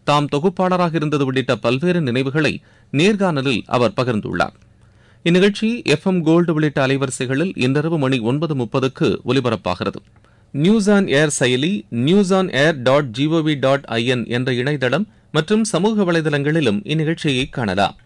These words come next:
கல்வி மற்றும் விளையாட்டிற்கு தமிழக அரசு சமமான முக்கியத்துவம் அளித்து வருவதாக முதலமைச்சர் திரு மு க ஸ்டாலின் தெரிவித்துள்ளார். சென்னையில் நேற்று நடைபெற்ற நிகழ்ச்சியில்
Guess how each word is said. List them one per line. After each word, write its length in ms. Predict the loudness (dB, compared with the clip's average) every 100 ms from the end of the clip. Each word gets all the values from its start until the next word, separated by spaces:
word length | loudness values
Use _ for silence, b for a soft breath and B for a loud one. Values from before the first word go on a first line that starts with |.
| _ _ _ _ _ _ _ -2
கல்வி 420 | 2 2 0 2
மற்றும் 340 | 2 2 2 2
விளையாட்டிற்கு 680 | 2 2 0 -2 -2 -2
தமிழக 380 | -2 -2 -2 0
அரசு 360 | -2 0 -2 -2
சமமான 520 | 0 0 2 2 2
முக்கியத்துவம் 420 | 0 0 0 0
அளித்து 260 | 0 -2 -2
வருவதாக 640 | -2 -2 -2 0 0 0 -2
முதலமைச்சர் 540 | -4 -4 -4 -4 -4
திரு 160 | -2 -2
மு 180 | -2
க 120 | -4 -6
ஸ்டாலின் 480 | -4 -2 -2 -4
தெரிவித்துள்ளார். 680 | -2 -2 -2 -6 -6 -4 -4 -8 _ _ _ b b b b b -2
சென்னையில் 360 | 0 2 2
நேற்று 260 | 2 0 0
நடைபெற்ற 380 | 0 0 -2 -2
நிகழ்ச்சியில் 560 | -2 -2 -2 0 0